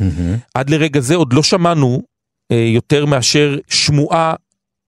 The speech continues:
Speaker 2: נוספת אחת, נוס-, אה, אה, שגם, אה, פורסמה רק בישראל היום,
Speaker 1: כן.
Speaker 2: על בני גנץ. לא שמענו
Speaker 1: אז,
Speaker 2: עדיין
Speaker 1: אז
Speaker 2: על
Speaker 1: אתם מחליטים כאן, בכאן, ל-, שלא לשדר את
Speaker 2: שלא
Speaker 1: ה-
Speaker 2: לשדר את זה בשלב הראשון.
Speaker 1: מהמם.
Speaker 2: אחר כך הוצאנו את זה כ-,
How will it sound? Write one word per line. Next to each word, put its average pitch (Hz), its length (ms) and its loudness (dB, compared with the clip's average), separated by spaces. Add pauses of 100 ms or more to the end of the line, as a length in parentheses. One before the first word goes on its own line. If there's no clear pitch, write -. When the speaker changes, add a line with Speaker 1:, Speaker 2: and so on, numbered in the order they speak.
Speaker 2:
נוספת 160 500 -2
אחת, 185 320 -4
נוס-, 147 180 -6
אה, 156 80 0
אה, 131 360 -2
שגם, 139 340 0 (100)
אה, 151 140 0
פורסמה 131 360 -2
רק 139 140 0
בישראל 139 380 0
היום, 208 260 2
Speaker 1:
כן. 87 260 -2
Speaker 2:
על 131 100 0
בני 139 240 0
גנץ. 120 380 -4
לא 160 120 2
שמענו 175 400 0
Speaker 1:
אז, 131 60 -2
Speaker 2:
עדיין 143 280 2
Speaker 1:
אז 131 140 2
Speaker 2:
על 131 40 0
Speaker 1:
אתם 165 160 0
מחליטים 139 400 -2
כאן, 147 340 0
בכאן, 110 540 -2
ל-, 110 120 0 (240)
שלא 165 280 0
לשדר 87 420 -2
את 76 60 -4
Speaker 2:
שלא 156 280 2
Speaker 1:
ה- 208 40 0
Speaker 2:
לשדר 170 360 0
את 190 60 0
זה 170 80 0
בשלב 135 400 0
הראשון. 98 520 -4
Speaker 1:
מהמם. 80 440 -4
Speaker 2:
אחר 185 340 -2
כך 196 280 -2 (140)
הוצאנו 196 520 2
את 160 80 0
זה 135 100 -2 (100)
כ-, - 60 -2